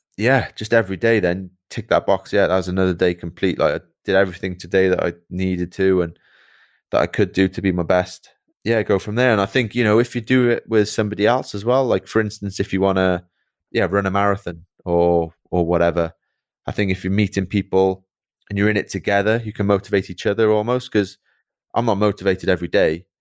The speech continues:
You know, there's some days where I'm like, "Oh man, I, I really can't be arsed going out today." But because I'm committed to that goal and I've, I've made that decision, like, "This is what I'm going for," then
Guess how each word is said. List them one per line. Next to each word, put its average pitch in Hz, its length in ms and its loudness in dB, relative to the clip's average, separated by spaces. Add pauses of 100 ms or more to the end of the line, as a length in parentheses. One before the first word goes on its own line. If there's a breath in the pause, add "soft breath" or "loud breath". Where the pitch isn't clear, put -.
(180)
You 98 60 -2
know, 87 100 2
there's 92 120 2
some 98 200 0
days 92 240 2
where 90 60 0
I'm 82 60 -2
like, 85 200 -10
"Oh 165 180 -8
man, 90 240 -8
I, 85 80 -14 (240)
I - 20 0
really 90 220 2
can't 87 240 -2
be 90 80 0
arsed 87 200 -2
going 87 120 0
out 87 140 -2
today." 90 300 0
But 87 280 0 (680)
because 123 200 -2
I'm 101 120 0
committed 104 460 -4
to - 100 -12
that 87 160 0
goal 104 340 2
and 95 200 -6 (100)
I've, 87 280 -4
I've 90 220 -4
made 95 360 0
that 92 160 2 (600)
decision, 90 440 0
like, 85 180 -2
"This 95 180 -2
is 85 80 -2
what 90 80 0
I'm 85 60 -2
going 92 220 0
for," 87 180 0
then 85 320 -2